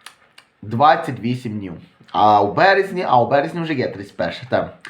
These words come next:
Ну, наступного місяця не буде. Добре, друзі. Давайте ще пальчиком пройдемося,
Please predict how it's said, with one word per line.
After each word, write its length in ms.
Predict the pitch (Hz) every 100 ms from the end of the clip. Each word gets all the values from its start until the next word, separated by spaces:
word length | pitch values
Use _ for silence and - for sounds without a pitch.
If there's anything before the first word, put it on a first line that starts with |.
| - -
Ну, 240 | 226 - - -
наступного 480 | 104 113 120 123 117
місяця 300 | 120 - 107
не 80 |
буде. 160 | 113 - - - -
Добре, 200 | 240 247
друзі. 340 | 185 175 127 98 - - _ _ - - - - - - _ _ _ -
Давайте 260 | 117 135 117
ще 120 | 123
пальчиком 460 | 120 113 110 98 90
пройдемося, 540 | 98 92 131 123 -